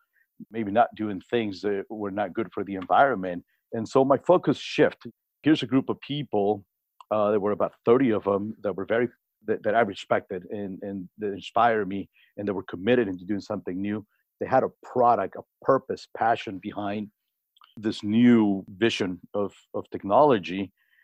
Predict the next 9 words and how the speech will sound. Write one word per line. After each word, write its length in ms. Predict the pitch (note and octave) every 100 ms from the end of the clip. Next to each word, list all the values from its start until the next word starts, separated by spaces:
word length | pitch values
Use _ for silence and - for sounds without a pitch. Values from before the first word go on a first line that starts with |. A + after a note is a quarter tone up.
| _ _ _
and 180 | A#2 A2+
they 60 | A2
were 180 | G#2+ F2+
looking 540 | G2 A2+ B2+ C#3+ C3
to 140 | - G#2
create 640 | - F#2+ F#2+ G#2+ A#2+ F#2 _ A2+
this 240 | A2 F#2 -
new 220 | G2+ A2+ - -
process 640 | - A2 A#2 - G2 -